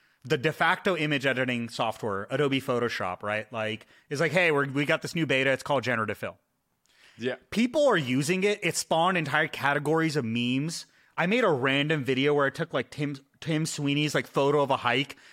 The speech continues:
Speaker 1: and just added, like, a dinosaur and, like, a bear drinking beer together. And, like, that got a million
Speaker 2: <laughs>
Speaker 1: views for some reason. And so, like, you're seeing people use it and adopt A I now, but without talking about it like A I. They're just like,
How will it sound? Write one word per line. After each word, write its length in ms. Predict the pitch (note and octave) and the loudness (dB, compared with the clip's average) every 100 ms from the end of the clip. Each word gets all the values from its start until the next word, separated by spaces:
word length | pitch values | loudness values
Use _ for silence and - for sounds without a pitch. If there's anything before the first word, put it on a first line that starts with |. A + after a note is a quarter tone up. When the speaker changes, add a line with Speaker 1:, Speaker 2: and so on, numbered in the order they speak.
| - | -10
Speaker 1:
and 100 | - | -6
just 140 | D3+ - | -6 -2
added, 280 | C#3 C#3 C#3+ | 0 2 0
like, 160 | C#3 C#3 | 0 0
a 60 | |
dinosaur 720 | A#2 A2+ B2+ C#3+ - D3+ D3 | 0 0 0 -2 -2 0 2
and, 120 | C#3 | 0
like, 120 | C3 C3+ | -2 -4
a 60 | |
bear 380 | A#2 A#2 B2 B2+ | -2 0 2 0
drinking 400 | B2 B2+ B2 A#2 | 0 -2 -2 -4
beer 240 | A2 A#2 | -2 -2
together. 480 | B2 D3 D3 E3+ F#3 D#3+ - D3 - | -2 0 2 2 0 -4 -2 -2 -2
And, 100 | F3 | -2
like, 120 | F#3+ | 2
that 200 | F#3 D#3+ | 4 6
got 160 | F#3+ F#3+ | 6 6
a 40 | |
million 360 | E3 E3+ E3+ D3+ | 6 4 4 2
Speaker 2:
<laughs> 80 | C#3 | 2
Speaker 1:
views 160 | D3 | 0
for 140 | - C#3+ | 0 -2
some 200 | D3 C3 | 0 0
reason. 360 | B2+ A2+ A2+ - - - - | 0 0 -4 -8 -18 -14 -8
And 100 | F3+ | 0
so, 80 | A#3 | 2
like, 160 | A3+ | 2
you're 140 | G#3 F#3 | 0 0
seeing 240 | A#3 A#3+ | 0 0
people 640 | B3 G3 G3+ A#3+ G#3 G3+ - _ _ | 0 -6 0 2 2 0 -4 _ _
use 360 | B2 D#3 A3 A3 | -2 2 2 2
it 120 | F#3 | 0
and 140 | C#3+ | 0
adopt 460 | C3+ A#2+ A#2+ D#3 - - | 0 0 2 2 -2 -2
A 220 | C#3+ C#3 | 2 4
I 240 | C3 F3+ | 4 2
now, 260 | C#3+ B2 A#2+ | 2 0 0
but 160 | D3 C3+ | -2 0
without 340 | E3+ A#3+ - | 0 0 -2
talking 520 | - C#3+ D#3 G3+ E3+ | -4 0 0 0 0
about 260 | C#3 B2 A2+ | 0 0 0
it 120 | A#2 | -2
like 200 | B2 A2+ | -4 -2
A 140 | A2 | -2
I. 200 | A2 G#2+ G2 | 0 -2 -2
They're 120 | D#3 | -4
just 220 | A#3 - | -4 -2
like, 240 | A#3+ F3+ | 0 -2